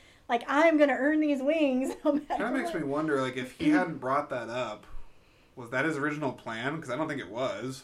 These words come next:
Speaker 1: No, it doesn't sound like
Speaker 2: I
Speaker 1: it.
Speaker 2: wonder what he
Speaker 1: 'Cause
Speaker 2: was
Speaker 1: he
Speaker 2: going
Speaker 1: all of a
Speaker 2: to
Speaker 1: sudden
Speaker 2: do.
Speaker 1: was like,
Speaker 2: But what do you
Speaker 1: "Hmm."
Speaker 2: think he would have done?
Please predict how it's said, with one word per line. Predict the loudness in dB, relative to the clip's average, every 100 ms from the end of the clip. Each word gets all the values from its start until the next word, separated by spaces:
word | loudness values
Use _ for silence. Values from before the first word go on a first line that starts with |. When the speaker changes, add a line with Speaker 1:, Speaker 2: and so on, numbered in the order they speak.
| _
Speaker 1:
No, | -2 2 4 4
it | 2
doesn't | 2 0 0
sound | 0 0
like | -2 0
Speaker 2:
I |
Speaker 1:
it. | 4
Speaker 2:
wonder | 6 6
what | 8 6
he |
Speaker 1:
'Cause | 4
Speaker 2:
was | 2
Speaker 1:
he | 4
Speaker 2:
going | 6
Speaker 1:
all | 8
of |
a | 6
Speaker 2:
to |
Speaker 1:
sudden | 6 4
Speaker 2:
do. | 4
Speaker 1:
was | 2
like, | 4 2 0 -6 _ -6
Speaker 2:
But | 0
what | 2
do | 2
you |
Speaker 1:
"Hmm." | 0
Speaker 2:
think | -6
he | -6
would | -6
have | -6
done? | -6 -8 -10 -18